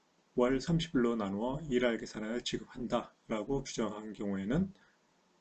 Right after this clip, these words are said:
일할 계산액은 월급여를 삼십 일로 나누고 거기에 근무 일수를 곱하면 됩니다.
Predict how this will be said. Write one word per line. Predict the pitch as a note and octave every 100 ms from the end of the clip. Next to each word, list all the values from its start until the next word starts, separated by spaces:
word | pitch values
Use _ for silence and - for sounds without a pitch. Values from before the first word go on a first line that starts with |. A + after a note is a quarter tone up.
| _ _ _ _ _ -
일할 | C3+ C3+
계산액은 | B2+ B2 A2+ G2+ C3+ F3+ - _ _ _ _
월급여를 | B2 C#3 C#3 C3+ B2+ A#2+ D3+ F#3 G3 - _ _ _ -
삼십 | F3 E3 D3+
일로 | C#3 C#3
나누고 | G2+ F#2+ F#2+ G#2 D#3 - _ _ -
거기에 | A2 G2+ - A2+ C3+ C#3+ - _ -
근무 | - C3+ C#3+
일수를 | A#2+ - - A2+ B2+ C#3
곱하면 | - - A#2 A#2+
됩니다. | A#2+ F#2+ F#2+ -